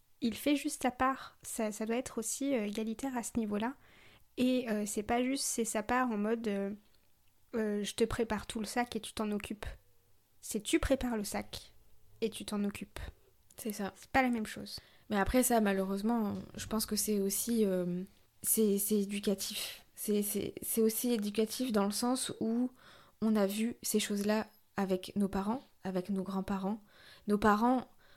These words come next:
Speaker 2: forcément, ont un petit peu évolué. La tâche, euh, la, la, les, les tâches, on va dire, ménagères et du domicile ont été beaucoup plus partagées, en tout cas pour les nôtres. Mais la tâche, euh, au niveau éducatif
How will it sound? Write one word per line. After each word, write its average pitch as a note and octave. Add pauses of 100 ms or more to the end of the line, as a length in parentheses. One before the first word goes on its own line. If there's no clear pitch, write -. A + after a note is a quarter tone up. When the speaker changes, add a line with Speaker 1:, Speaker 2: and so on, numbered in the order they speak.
Speaker 2:
forcément, A3+
ont G#3
un G3+
petit G#3
peu A#3
évolué. A3
La G3
tâche, G#3
euh, G3 (560)
la, -
la, G3
les, G#3
les G#3+
tâches, A3+
on G#3+
va G3+
dire, G3+
ménagères G#3
et G3
du G3
domicile G#3 (480)
ont G3
été G3
beaucoup G3+
plus G#3+
partagées, G#3
en A3
tout -
cas G#3
pour G3+
les F#3+
nôtres. B3+ (600)
Mais G3+
la F#3+
tâche, G#3+
euh, F#3+
au G#3
niveau G3+
éducatif G3+